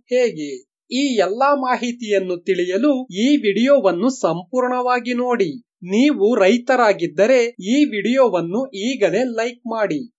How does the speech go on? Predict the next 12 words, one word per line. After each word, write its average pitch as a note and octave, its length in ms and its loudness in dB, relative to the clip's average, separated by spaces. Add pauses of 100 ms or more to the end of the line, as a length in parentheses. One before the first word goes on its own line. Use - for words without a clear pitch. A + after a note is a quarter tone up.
(200)
ಜೊತೆಗೆ F#3 680 0
ನೀವು A3 580 2
ಹೊಸಬರಾಗಿದ್ದರೆ, G3+ 1200 2
ನೀವಿನ್ನೂ A3 540 0
ನಮ್ಮ F#3+ 320 2
ಚಾನಲ್ಗೆ A#3+ 600 0
ಸಬ್ಸ್ಕ್ರೈಬ್ A#3+ 760 -2
ಆಗಿಲ್ಲವೆಂದರೆ G#3 1080 0
ಈ A3+ 240 0
ಕೂಡಲೇ G#3 480 2
ಸಬ್ಸ್ಕ್ರೈಬ್ A3 600 -2
ಮಾಡಿಕೊಳ್ಳಿ. A3+ 800 -2